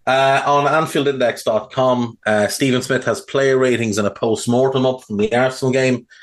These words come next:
Dave Davis has a piece up on the Andy Robertson incident and a scouting report on Alexis McAllister, so check that out.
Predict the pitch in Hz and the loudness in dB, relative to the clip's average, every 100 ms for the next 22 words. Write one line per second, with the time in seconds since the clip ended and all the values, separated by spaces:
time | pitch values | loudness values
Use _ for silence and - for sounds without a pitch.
0 | - _ _ - 135 127 - 127 135 135 | -20 _ _ -4 0 0 0 0 0 0
1 | 135 120 123 - 123 - 127 - - 113 | -2 -2 -2 0 0 0 -2 -2 0 2
2 | 110 104 101 101 - 117 110 104 117 117 | 2 2 2 0 0 0 0 2 2 0
3 | 117 120 113 - 113 110 - - - - | -2 -4 -2 -2 0 -2 -6 -20 -20 -18
4 | - 127 139 139 127 - 127 123 117 110 | -2 0 2 0 -2 0 0 0 0 -2
5 | - 117 110 101 104 107 113 - - 101 | -2 -2 0 0 0 2 0 -4 -8 -8
6 | - 117 120 120 101 - - 110 - - | -4 0 0 -2 -6 -6 -2 -2 -2 -2
7 | 107 107 107 104 | 0 2 2 0